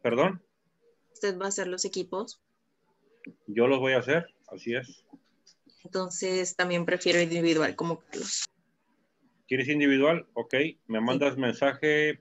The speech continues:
Speaker 1: por WhatsApp. Si ya me lo mandaste, nomás corrobórame el dato, por favor, Liliana.
Speaker 2: Sí,
Speaker 1: Ok.
Speaker 2: gracias.
Speaker 1: Ok, muy bien. En la presentación, como quiera,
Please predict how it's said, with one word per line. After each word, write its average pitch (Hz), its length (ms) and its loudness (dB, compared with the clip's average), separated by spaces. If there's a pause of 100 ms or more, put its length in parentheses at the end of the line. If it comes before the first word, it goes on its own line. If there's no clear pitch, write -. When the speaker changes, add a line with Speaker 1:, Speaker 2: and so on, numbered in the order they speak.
Speaker 1:
por 123 200 -2
WhatsApp. 135 520 -2
Si 127 120 -4
ya 120 60 2
me 135 100 0
lo 131 80 2
mandaste, 131 600 -4 (380)
nomás 113 300 -4
corrobórame 107 540 -2
el 92 100 -6
dato, 87 260 -6 (120)
por 92 120 -8
favor, 104 400 -4
Liliana. 113 400 -2 (1300)
Speaker 2:
Sí, 143 260 2
Speaker 1:
Ok. 190 60 2
Speaker 2:
gracias. 180 260 -6 (460)
Speaker 1:
Ok, 95 160 -16 (960)
muy 98 160 -14
bien. 87 240 -8 (680)
En 110 100 -6
la 110 100 2
presentación, 117 680 2
como 139 240 2
quiera, 151 460 4